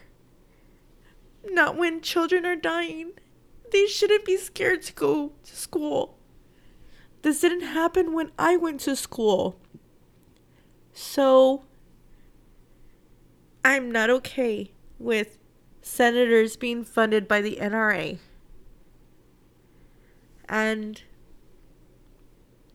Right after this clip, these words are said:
then offering condolences. I don't know.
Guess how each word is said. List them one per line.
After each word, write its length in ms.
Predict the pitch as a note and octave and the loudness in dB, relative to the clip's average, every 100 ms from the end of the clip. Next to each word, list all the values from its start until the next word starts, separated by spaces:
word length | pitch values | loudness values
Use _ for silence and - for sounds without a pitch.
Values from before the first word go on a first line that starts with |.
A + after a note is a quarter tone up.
| _ _ - | _ _ -14
then 420 | G#3+ A3 A3 A3+ - | -4 0 0 0 -2
offering 500 | A3 G#3+ A3 G#3+ G#3 | 0 0 -4 -6 -6
condolences. 1120 | G#3+ G3+ G3+ G3 F#3 - A2 - - - - _ - - _ _ _ _ _ _ _ - | -4 0 0 -2 -6 -8 -8 -12 -20 -20 -20 _ -20 -20 _ _ _ _ _ _ _ -18
I 100 | G3 | -14
don't 240 | G#3+ A#3+ A#3 | -12 -12 -6
know. 420 | F4+ G4+ A3 F#3 | -2 0 0 -4